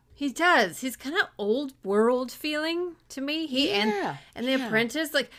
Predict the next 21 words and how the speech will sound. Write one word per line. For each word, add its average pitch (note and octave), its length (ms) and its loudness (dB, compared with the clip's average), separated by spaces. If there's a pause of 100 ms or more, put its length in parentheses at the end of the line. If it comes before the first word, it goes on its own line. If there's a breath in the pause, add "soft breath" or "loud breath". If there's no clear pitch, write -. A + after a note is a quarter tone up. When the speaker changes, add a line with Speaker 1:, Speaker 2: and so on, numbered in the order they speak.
(280 loud breath)
Speaker 1:
that's D4 280 2
the E4+ 120 -6
thing A#3+ 220 0
that G#3+ 200 0
struck A#3+ 260 -4
me A#3+ 120 2
right F#3+ 240 0
away. A3 240 2
I A3 40 6
was G3+ 100 0
like, G3+ 120 -4
"She F#4 200 2
has F#4 200 -4
a F3 140 -10
Padawan E3+ 680 -6
braid." G2+ 400 -10 (680)
Speaker 2:
She - 180 0
does, A3+ 440 8
though. F#3 240 6
She F3+ 240 -6
does. E3+ 520 2